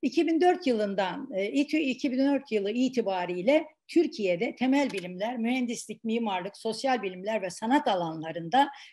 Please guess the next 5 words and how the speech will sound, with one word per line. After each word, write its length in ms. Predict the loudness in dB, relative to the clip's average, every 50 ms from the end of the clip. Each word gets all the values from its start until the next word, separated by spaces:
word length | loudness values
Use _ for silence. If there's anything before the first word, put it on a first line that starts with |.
| _ _
yüz 280 | 0 2 2 0 -2 -2
kırk 340 | 0 0 0 0 -2 -2 -2
lisansüstü 760 | -2 -2 -2 -6 -8 -10 -12 -14 -16 -14 -8 -8 -8 -8 -8 _ _ _ _ _
program 400 | -4 -4 -4 -4 -8 -12 -10 -12
yürütmekteydi. 760 | -12 -14 -16 -18 _ -20 -20 -20 -18 _ -18 -18 -18 -20